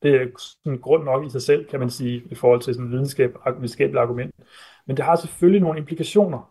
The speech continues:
at der er så mange skred rundt omkring. Jeg skal understrege, at langt de fleste af de her skred er små skred, og de er ude ved kysterne. Og hvis man selv vil have syn for sagen, så kan man jo prøve at google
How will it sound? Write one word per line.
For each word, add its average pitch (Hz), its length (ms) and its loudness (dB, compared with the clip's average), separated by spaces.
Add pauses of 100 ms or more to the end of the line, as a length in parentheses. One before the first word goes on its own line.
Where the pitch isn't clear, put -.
(120)
at 139 200 -4
der 131 60 4
er 131 180 0
så - 280 -2
mange 139 220 0
skred - 200 0
rundt 139 240 2
omkring. 113 380 -14 (1000)
Jeg 135 80 0
skal 165 120 -4
understrege, 165 520 4
at 127 140 -2
langt 160 360 0
de 165 60 -2 (140)
fleste 147 260 0
af 131 60 4
de 135 80 -8
her 135 80 2
skred 131 320 2
er 127 340 0 (220)
små 170 340 2
skred, 170 320 2 (540)
og 123 80 -10
de 135 140 2
er 139 120 6
ude 143 180 -2
ved 127 100 -6
kysterne. 165 480 2 (680)
Og 135 80 2
hvis 135 100 0
man 143 100 -4
selv 180 200 -2
vil 165 80 0
have 156 80 8
syn 175 300 -6
for - 80 -14
sagen, 160 260 2
så 160 80 -10
kan 165 140 0
man 151 120 -2
jo 135 200 2
prøve 170 260 4
at 175 100 -2
google 175 360 2